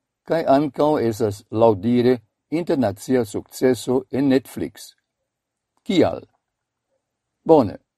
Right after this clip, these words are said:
temas pri superproduktaĵo, kaj supre mi diris,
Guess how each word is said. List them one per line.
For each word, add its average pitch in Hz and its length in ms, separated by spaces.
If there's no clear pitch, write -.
temas 131 420
pri 107 300
superproduktaĵo, 127 1400
kaj 113 360
supre 143 420
mi 92 160
diris, 131 540